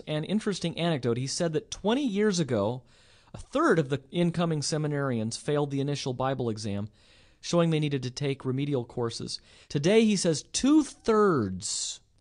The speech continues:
not one-third, but two-thirds regularly fail that very same exam. What do you think is the cause of this decline in biblical literacy, even among those who are raised in the church, even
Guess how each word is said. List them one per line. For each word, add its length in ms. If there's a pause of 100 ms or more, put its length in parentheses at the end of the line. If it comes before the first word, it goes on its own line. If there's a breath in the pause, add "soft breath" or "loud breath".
not 300
one-third, 480
but 160
two-thirds 640
regularly 440
fail 340
that 200
very 220
same 260
exam. 460 (640 soft breath)
What 140
do 60
you 140
think 240
is 100
the 60
cause 340
of 80
this 200
decline 400
in 80
biblical 600 (200)
literacy, 1000
even 260
among 300
those 320 (400 soft breath)
who 360
are 220
raised 460
in 80
the 100
church, 520
even 420